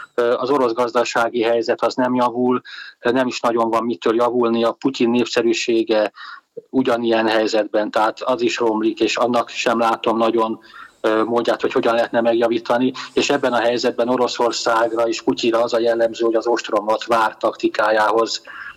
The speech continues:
fordul, ami azt jelenti, hogy, hogy azt fogja mutatni, hogy őt a külföld támadja, és kérlek, oroszok, tartsatok ki mellettem. Tehát én szerintem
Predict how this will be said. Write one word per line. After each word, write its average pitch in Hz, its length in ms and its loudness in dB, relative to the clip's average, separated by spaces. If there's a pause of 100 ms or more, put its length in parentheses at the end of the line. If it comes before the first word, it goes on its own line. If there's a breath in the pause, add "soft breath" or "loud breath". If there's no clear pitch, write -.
(120 loud breath)
fordul, 117 340 2
ami 120 140 2
azt 123 220 0
jelenti, 117 460 2
hogy, 110 300 2
hogy 110 200 0
azt 113 180 2
fogja 113 220 2
mutatni, 113 420 -2
hogy 107 140 2
őt 113 200 0 (160)
a - 120 -2
külföld 110 480 0
támadja, 113 640 0 (560 loud breath)
és 113 180 0
kérlek, 110 360 0
oroszok, 113 440 0
tartsatok 113 500 0
ki - 120 0
mellettem. 117 500 2
Tehát 120 220 0
én 139 180 2
szerintem 123 640 0